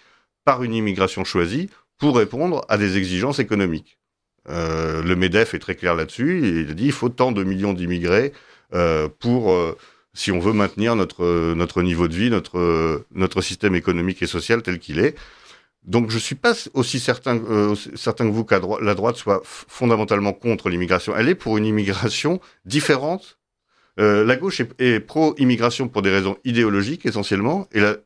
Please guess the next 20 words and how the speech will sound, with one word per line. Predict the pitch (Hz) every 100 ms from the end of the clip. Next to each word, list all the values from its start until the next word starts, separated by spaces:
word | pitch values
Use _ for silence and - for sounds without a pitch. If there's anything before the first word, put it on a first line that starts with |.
| _ 104
la | 98
droite, | 95 180
en | 127
tout | -
cas | 117
cette | - 101
droite | 95 107
libérale, | 90 98 143 196
elle | 104
est | 147 208 _ _
pour | 160 170
l'immigration | 110 101 95 180
pour | 233 107
des | 92
raisons | 101 180 - -
économiques. | 139 120 131 220 - _ _ _ _
Et | 107
il | 101
nous | 104 107
explique | - 247